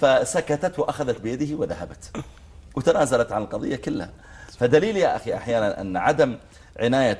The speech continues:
أحد الزوجين ب-، بمظهره أو بشكله أو كذا ربما دعا الثاني إلى طلب الطلاق منه. آه، أحيانا أيضا قلة الإنفاق من الزوج، الإمساك من الزوج. يعني أحيانا ربما تجد بعض الناس، وهذا واقع،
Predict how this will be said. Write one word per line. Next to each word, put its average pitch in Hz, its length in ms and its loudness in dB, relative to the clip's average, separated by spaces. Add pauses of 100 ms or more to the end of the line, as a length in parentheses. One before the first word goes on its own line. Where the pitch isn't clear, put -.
أحد 113 180 -8
الزوجين 95 580 -2
ب-، 78 180 -6
بمظهره 87 600 -2
أو 80 220 -6
بشكله 92 500 -4
أو 85 240 -4
كذا 120 240 2
ربما 139 320 2
دعا 113 180 0
الثاني 110 360 -2
إلى 95 200 -2 (380)
طلب 123 200 4
الطلاق 104 400 -2
منه. 73 160 -12 (480)
آه، 110 760 2
أحيانا 185 520 2
أيضا 185 260 0
قلة 190 400 -4
الإنفاق 110 600 -8 (580)
من 120 120 2
الزوج، 92 380 -2 (120)
الإمساك 117 600 -4 (720)
من 110 140 2
الزوج. 90 460 -2
يعني 92 240 -4
أحيانا 135 400 2 (380)
ربما 151 380 2
تجد 127 340 -6
بعض 147 180 0
الناس، 101 500 -6
وهذا 139 220 0
واقع، 107 460 2